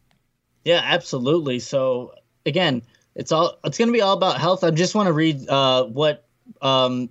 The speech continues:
Dane Brugler kinda had for, like, he has a little summary, well, one sentence summary about every single player. This is what he wrote in his Beast article. If you haven't read it, good time now with all these picks still coming in. Said, "Overall, Johnson needs to be a better finisher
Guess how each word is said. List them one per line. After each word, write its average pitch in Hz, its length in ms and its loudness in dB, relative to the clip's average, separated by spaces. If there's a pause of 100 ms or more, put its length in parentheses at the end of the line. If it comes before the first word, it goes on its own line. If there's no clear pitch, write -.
Dane 151 220 0
Brugler 143 320 -2
kinda 143 200 -2
had 131 260 0
for, 143 140 -4
like, 131 260 0 (260)
he 214 140 0
has 202 140 0
a 185 60 -2
little 175 140 2
summary, 143 540 -2
well, 143 220 0
one 143 220 0
sentence 139 280 0
summary 135 300 0
about 127 260 0
every 131 200 0
single 135 240 -4
player. 139 260 0
This 190 160 -2
is 214 100 -4
what 202 160 2
he 196 100 2
wrote 151 360 0 (240)
in 139 300 2
his 131 200 0
Beast 151 300 -2
article. 139 300 0
If 131 80 0
you 131 80 2
haven't 143 200 0
read 139 180 0
it, 147 160 -6 (400)
good 151 260 -2
time 151 260 0
now 143 220 2
with - 140 -2
all 143 120 2
these 139 140 0
picks - 220 -2
still 147 160 -8
coming 143 280 -8
in. 139 240 -4 (280)
Said, 185 260 2
"Overall, 180 500 4
Johnson 160 460 -2
needs 165 180 -2
to 175 60 -8
be 196 120 0
a 190 60 2
better 202 220 2
finisher 160 560 0